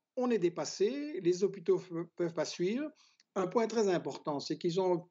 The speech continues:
eu quarante mille volontaires, des infirmières, des soignants, et cetera, qui sont venus de toute la Chine pour aider les hôpitaux qui s'en sortaient pas. Un autre point très important, c'est qu'ils ont construit des hôpitaux de campagne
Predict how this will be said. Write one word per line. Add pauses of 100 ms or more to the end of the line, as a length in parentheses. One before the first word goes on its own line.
eu
quarante
mille
volontaires,
des
infirmières,
des
soignants,
et
cetera,
qui
sont
venus
de
toute
la
Chine
pour
aider
les
hôpitaux
qui
s'en
sortaient
pas. (540)
Un
autre
point
très
important,
c'est
qu'ils
ont
construit
des
hôpitaux
de
campagne